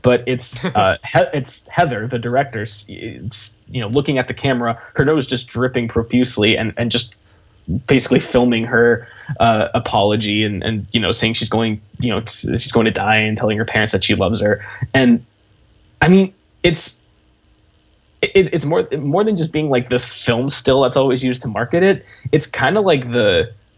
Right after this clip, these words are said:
Speaker 1: that's almost like the mission statement of what the movie is about.
Speaker 2: Mm.
Speaker 1: Get a, get an ugly, like,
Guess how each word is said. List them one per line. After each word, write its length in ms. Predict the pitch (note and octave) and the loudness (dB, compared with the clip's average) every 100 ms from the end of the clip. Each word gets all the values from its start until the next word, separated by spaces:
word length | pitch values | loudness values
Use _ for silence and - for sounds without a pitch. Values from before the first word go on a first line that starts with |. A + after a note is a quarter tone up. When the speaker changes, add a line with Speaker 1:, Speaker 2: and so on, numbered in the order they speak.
| _ _ _ _ _ B2+ - | _ _ _ _ _ -4 0
Speaker 1:
that's 140 | D#3 | -2
almost 340 | - F3 A#3+ A3 | 0 0 2 0
like 140 | D3 | 0
the 60 | B2+ | -2
mission 360 | A#2+ C3+ C#3+ | -2 -4 -4
statement 320 | - A#2+ B2 | -4 -4 -2
of 80 | A#2+ | -2
what 180 | A#2+ B2+ | -2 0
the 60 | A#2+ | 0
movie 320 | B2 A#2+ G#2+ | 0 0 0
is 100 | G#2+ | 0
about. 320 | F#2 A#2 - - - - | 2 2 0 -6 -16 -10
Speaker 2:
Mm. 120 | C#3 | -4
Speaker 1:
Get 400 | B2+ D3+ E3 - _ _ C#3 | 2 2 2 -6 _ _ -2
a, 520 | C3 B2+ A#2 - - _ _ _ - | 2 2 2 -4 -14 _ _ _ -10
get 300 | C#3 D3 D#3 | 0 0 2
an 240 | C3 B2 - | -4 -4 -2
ugly, 720 | C#3 D3+ C#3 C#3+ C#3+ C#3+ C3+ - - | 0 0 0 2 4 4 4 0 -2
like, 360 | A#2 G#2 - | 0 0 -4